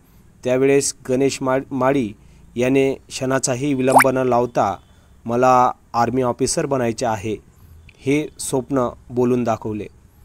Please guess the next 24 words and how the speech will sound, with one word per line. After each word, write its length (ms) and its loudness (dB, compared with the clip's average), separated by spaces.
खरंच 380 -2
त्याची 220 -4
जिद्द 320 -4
पाहून 460 0
स्वतः 260 0
मुख्यमंत्री 800 -2
एकनाथरावजी 640 -2
शिंदे 320 -2
साहेब 340 -2
यांनी 240 0
त्याला 440 -2
पाच 260 -2
लाख 200 0
रुपयाची 380 -6
मदत 280 -6
केली 180 -2
आहे. 260 -2
यामुळे 520 0
अस्लोद 380 -6
गावातील 440 2
ग्रामस्थांनी 760 -4
मुख्यमंत्री 600 -2
साहेबांचं 720 -2
मनस्वी 520 -2